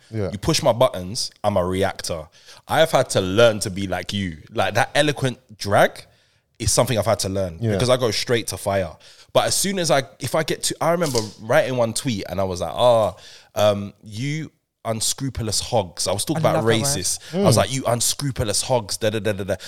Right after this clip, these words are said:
Speaker 2: I said, "Racist people." I can't tell you how many complaints the B B C got about what I said. Enough of them. And I just said,
Speaker 1: And how,
Speaker 2: "Racist
Speaker 1: how do
Speaker 2: people
Speaker 1: they
Speaker 2: are
Speaker 1: respond to
Speaker 2: this."
Speaker 1: those, um, complaints?
Speaker 2: They, they, they back me.
Speaker 1: Okay.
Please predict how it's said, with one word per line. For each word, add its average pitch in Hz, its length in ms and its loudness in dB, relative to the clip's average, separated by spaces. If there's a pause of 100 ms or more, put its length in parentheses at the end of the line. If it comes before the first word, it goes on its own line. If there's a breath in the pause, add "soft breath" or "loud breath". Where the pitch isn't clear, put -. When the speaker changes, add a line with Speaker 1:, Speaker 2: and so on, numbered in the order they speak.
(120 loud breath)
Speaker 2:
I 104 80 -4
said, 104 140 0
"Racist 120 460 2
people." 98 440 -8
I 123 100 -2
can't 139 280 0
tell 135 160 0
you 117 140 -4
how 113 180 0
many 104 300 -6 (220 loud breath)
complaints 107 400 0
the 101 100 -4
B 95 160 -4
B 92 80 -8
C 98 180 -2
got 90 180 -4
about 87 220 -4
what 87 140 -4
I - 40 -12
said. - 340 -6 (380)
Enough 120 480 4
of 107 80 -2
them. 85 260 -6 (400 soft breath)
And 120 120 6
I 123 60 8
just 147 240 2
said, 123 120 2
Speaker 1:
And 110 140 -2
how, 151 120 8
Speaker 2:
"Racist 120 160 2
Speaker 1:
how 165 120 8
do 175 80 6
Speaker 2:
people 170 60 2
Speaker 1:
they 170 80 8
Speaker 2:
are 165 60 6
Speaker 1:
respond 147 340 6
to - 40 0
Speaker 2:
this." 127 240 4
Speaker 1:
those, 104 80 -6
um, 113 140 0
complaints? 110 460 -4 (180)
Speaker 2:
They, 123 280 0 (640)
they, 127 300 -2
they 104 180 -6
back 104 220 -4
me. 90 200 -12 (300)
Speaker 1:
Okay. 101 320 -8